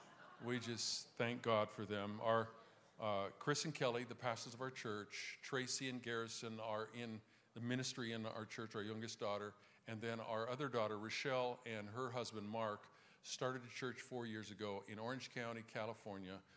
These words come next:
called Oceans Church, that's exploding. Literally. And so, uh, we just thank God for family, friends, the church,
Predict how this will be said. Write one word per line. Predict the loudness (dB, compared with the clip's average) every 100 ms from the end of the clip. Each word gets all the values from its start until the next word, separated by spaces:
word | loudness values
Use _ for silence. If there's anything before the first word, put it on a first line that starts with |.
| -6 2
called | 2 4
Oceans | 2 2 -2 -4
Church, | -4 -4 -4 -6
that's | -2 -2 -2
exploding. | -4 -6 -4 -4 -6 -12 -20 -20 -20 -20 -20 -20 -20 -18 -14 -14 -16 -18 -18 -18 -18 -18 -6
Literally. | -2 0 -2 -6 -14 -20 _ -20 -20 -20 -12 -2
And | 0 0
so, | 0 4 6 6 4
uh, | 4 4 2
we | 0
just | -2 -2
thank | 0 0
God | 2 4 6 4 -2
for | -6 -6 -12 -20 -20 -18 -6
family, | 2 4 4 0
friends, | 0 2 2 2 -2 -6
the | -6
church, | -4 -2 -2 -4 -10